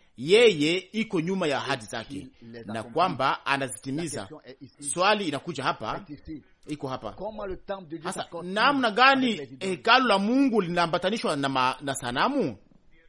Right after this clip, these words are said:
Speaker 2: Nous sommes le temple.
Speaker 1: Sisi tuko
Speaker 2: Dieu.
Speaker 1: taifa la Mungu aliye hai.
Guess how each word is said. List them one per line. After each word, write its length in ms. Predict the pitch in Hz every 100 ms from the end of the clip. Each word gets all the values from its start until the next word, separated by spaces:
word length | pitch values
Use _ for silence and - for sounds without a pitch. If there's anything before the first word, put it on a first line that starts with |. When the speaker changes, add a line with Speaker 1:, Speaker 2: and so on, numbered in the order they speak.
| - - - - - -
Speaker 2:
Nous 160 | 147 151 -
sommes 240 | 185 160 123
le 120 | 113 -
temple. 300 | 139 123 - - -
Speaker 1:
Sisi 640 | - 311 - 208 208 247 - -
tuko 420 | 233 269 240 240
Speaker 2:
Dieu. 120 | 135
Speaker 1:
taifa 360 | 180 170 208 170
la 120 | 143
Mungu 420 | 143 180 240 208
aliye 200 | 139 151
hai. 420 | 120 120 110 110